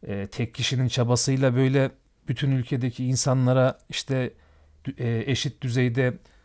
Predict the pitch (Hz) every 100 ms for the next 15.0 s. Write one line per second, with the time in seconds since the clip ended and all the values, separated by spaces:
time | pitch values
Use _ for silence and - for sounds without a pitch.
0 | _ _ 123 110 131 131 120 - 135 131
1 | 127 120 - 135 123 113 131 127 123 120
2 | 123 120 127 123 - - - 117 113 135
3 | 120 127 202 220 156 131 156 143 127 120
4 | 120 _ - 165 131 127 104 104 98 82
5 | - 110 120 190 202 104 104 104 110 170
6 | 185 190 - - 220 220 226 135 113 208
7 | 233 196 113 92 85 85 87 - - -
8 | - _ - _ _ 113 117 220 - 233
9 | 160 226 233 - 131 120 113 92 95 147
10 | 226 196 113 - 101 80 92 - - 202
11 | - - - - - _ _ _ _ -
12 | 117 160 185 - 113 226 233 - _ _
13 | _ - _ - - 147 156 - 143 120
14 | 117 98 135 185 - 107 - 117 117 185